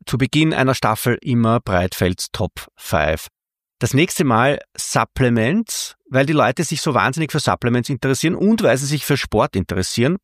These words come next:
haben wir uns gedacht, wir schmeißen diese beiden Sachen in ein Top five hinein, nämlich Breitfelds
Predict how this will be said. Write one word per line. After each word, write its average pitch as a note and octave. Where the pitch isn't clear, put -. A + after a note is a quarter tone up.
haben C3
wir C#3
uns C#3+
gedacht, C3+
wir B2
schmeißen G#2+
diese B2
beiden G#2+
Sachen -
in D#3+
ein A2
Top -
five G2+
hinein, C#3
nämlich B2
Breitfelds A#2